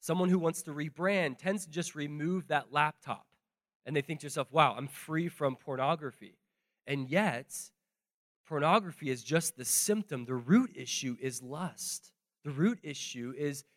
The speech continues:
a disbelief in the gospel that is satisfying and grounded in Jesus. And so that root issue of lust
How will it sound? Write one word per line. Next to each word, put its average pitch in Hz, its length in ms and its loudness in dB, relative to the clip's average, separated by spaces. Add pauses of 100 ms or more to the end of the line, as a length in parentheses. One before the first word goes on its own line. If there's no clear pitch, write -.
(120)
a 143 140 0 (140)
disbelief 156 720 -2
in 151 120 -6
the 135 100 -4
gospel 147 600 -4
that 131 140 -2
is 113 120 -10
satisfying 170 920 -8 (240)
and 139 180 -4
grounded 143 480 -4
in 135 140 -6
Jesus. 139 680 -10 (340)
And 120 100 -14
so 160 140 -4
that 165 220 4 (120)
root 185 320 2
issue 127 640 -6
of 135 220 0
lust 131 640 -8